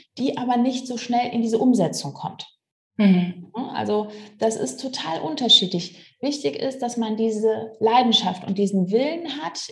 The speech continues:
Speaker 1: in, in dem eigenen Thema anderen Menschen weiterzuhelfen.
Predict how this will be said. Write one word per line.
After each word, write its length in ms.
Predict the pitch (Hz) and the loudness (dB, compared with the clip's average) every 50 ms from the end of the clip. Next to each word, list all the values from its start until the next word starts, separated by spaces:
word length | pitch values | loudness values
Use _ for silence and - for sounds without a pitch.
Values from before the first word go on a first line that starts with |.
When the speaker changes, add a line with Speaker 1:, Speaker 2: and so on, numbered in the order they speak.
| - _ | -12 _
Speaker 1:
in, 500 | 226 208 202 202 - - - - - - - | -2 -2 -2 -2 -4 -12 -16 -18 -16 -6 -2
in 60 | 190 | -2
dem 180 | 175 180 180 | -2 0 -2
eigenen 400 | 180 214 277 311 311 302 294 285 | 2 2 2 2 0 -2 -4 -4
Thema 400 | - - 262 262 254 240 240 240 | -4 -2 -2 -2 0 0 -2 -2
anderen 240 | - 220 220 220 208 | -2 -2 2 2 4
Menschen 340 | 202 196 202 202 196 - 185 | 4 6 6 6 4 6 6
weiterzuhelfen. 680 | 170 156 147 156 147 - - 151 143 123 - - - | 2 2 2 0 -6 -8 -10 -8 -8 -8 -8 -10 -14